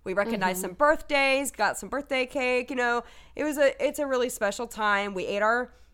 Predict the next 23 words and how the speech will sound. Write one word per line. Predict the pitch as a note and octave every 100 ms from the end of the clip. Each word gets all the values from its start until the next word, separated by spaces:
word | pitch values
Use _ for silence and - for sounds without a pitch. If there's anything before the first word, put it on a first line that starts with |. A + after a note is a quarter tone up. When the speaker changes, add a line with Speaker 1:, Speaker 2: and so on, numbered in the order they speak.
| - -
Speaker 1:
ate | G3+
our | A3+
meal. | D#4 C#4 B3+ A#3 A#3+ C#4 -
I |
was, | G#3+ A#3
like, | A3+ G#3 - - - -
you | G#2 F#3 G3+
know, | F#3 F#3 F#3 -
eating | G3+ G#3 G#3
when | G3+
I | F#3+
could | E3+ G#3 F3+
'cause | F#3+
I | F#3
had | F3+
to | F3
get | F3+
up | F3 F3 F3
and | D#3+ -
talk | G3 F3 E3+
a | -
lot, | E3+ E3+ -
but, | F#3+ F3+